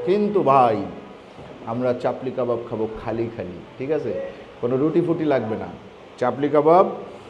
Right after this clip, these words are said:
চিকেন চাপলি এবং আলু টিক্কি, এই তিনটাই আজকে আমরা ট্রাই করব। তবে সবচেয়ে বেশি চাহিদা কিন্তু এইটারই, বিফ চাপলি কাবাব।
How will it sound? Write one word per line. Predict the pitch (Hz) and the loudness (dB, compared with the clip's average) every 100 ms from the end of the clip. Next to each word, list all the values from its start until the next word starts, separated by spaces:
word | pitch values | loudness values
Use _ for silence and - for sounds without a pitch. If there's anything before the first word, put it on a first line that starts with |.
| - - | -20 -6
চিকেন | 131 139 147 | 0 2 4
চাপলি | 151 147 160 185 220 - - - - | 4 2 4 4 4 -2 -10 -14 -4
এবং | 110 120 120 | -2 0 2
আলু | 127 127 123 | 2 2 0
টিক্কি, | 110 - 87 - | -4 -8 -14 -8
এই | - 117 | -6 -4
তিনটাই | 131 131 139 139 | -2 4 6 6
আজকে | 131 143 | 4 2
আমরা | 135 | 0
ট্রাই | 123 135 135 | 2 4 6
করব। | 151 156 185 | 4 2 4
তবে | 151 147 196 - - - - | 4 6 4 2 -8 -16 -2
সবচেয়ে | 165 165 196 165 | 0 2 4 4
বেশি | 160 175 | 4 2
চাহিদা | 175 156 156 156 | 4 6 6 4
কিন্তু | 160 190 185 | 4 4 4
এইটারই, | 143 131 117 92 - - - - - - 120 | 4 4 0 0 -8 -16 -18 -20 -20 -20 -6
বিফ | 120 165 190 - - - | 2 4 4 0 -12 -2
চাপলি | 147 143 139 | -2 0 -2
কাবাব। | 117 101 | -2 -2